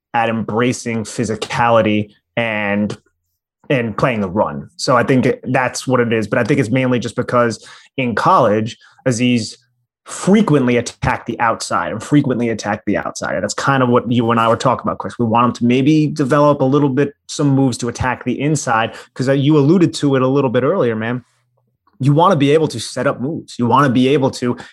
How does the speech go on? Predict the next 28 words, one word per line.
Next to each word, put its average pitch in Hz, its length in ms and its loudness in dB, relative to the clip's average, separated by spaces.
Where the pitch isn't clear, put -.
"Hey, 135 140 4
I'm 127 80 0
gonna 147 120 2
keep 143 200 0
attacking 135 320 0
the 127 40 2
outside." 135 200 -2
And 147 100 2
then 151 200 0
you 131 80 -4
get 151 160 -2
that 147 140 -2
tackle, 151 380 -2
like 123 160 -4
we 127 100 -6
saw 131 220 -2
with 135 140 0
Andrew 143 240 -2
Thomas, - 480 -2
cheat 185 320 0
up 175 100 0
the 151 80 -4
pass 156 320 0
rushing 156 300 -2
arc 170 200 0
a 175 40 -2
little 185 220 -2
bit. 208 260 -2